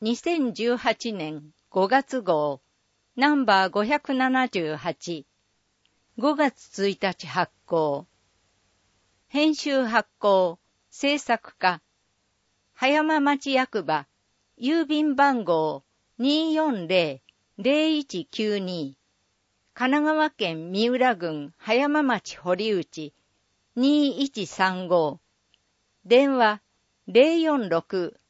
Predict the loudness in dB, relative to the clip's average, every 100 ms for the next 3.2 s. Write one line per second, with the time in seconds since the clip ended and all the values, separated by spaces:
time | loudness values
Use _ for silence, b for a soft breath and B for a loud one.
0 | _ _ -6 -4 -2 0 2 2 2 -2
1 | -2 -2 -2 -8 _ _ _ -8 -4 -2
2 | 0 -2 -4 -4 -4 -4 -4 -2 -2 -6
3 | -12 -14